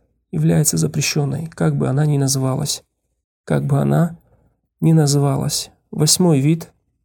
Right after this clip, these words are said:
это то, что является подарком, и сам по себе этот предмет подарка является запретным, как, например, музыкальные инструменты,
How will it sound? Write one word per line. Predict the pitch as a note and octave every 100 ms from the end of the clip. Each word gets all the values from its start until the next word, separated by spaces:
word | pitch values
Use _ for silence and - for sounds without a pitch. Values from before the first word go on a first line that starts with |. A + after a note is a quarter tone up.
| _ _ _ _ _ _ _ _
это | E3 C#3+
то, | C3+ D#3
что | - C3
является | C#3 D3 D3 C3+ -
подарком, | - C3 D3 D3+ D#3 F3+ G#3 _ _ _ _ _ _ _ _ _ _ _
и | F3 E3 D3 -
сам | - - C#3+
по | C#3
себе | - D#3
этот | C#3 C3+
предмет | D3 D3 C#3+ C3+
подарка | C#3 D3 D3 - F#3 - _ _ _
является | D#3 D#3 D3+ -
запретным, | C#3 C#3 C#3+ C3 C#3+ D3
как, | D#3 -
например, | C3+ C3+ C#3+ D#3+ - _ _ _
музыкальные | D3+ C3+ C3+ C#3+ C3+
инструменты, | C3 - B2+ C3+ D3 D3 D#3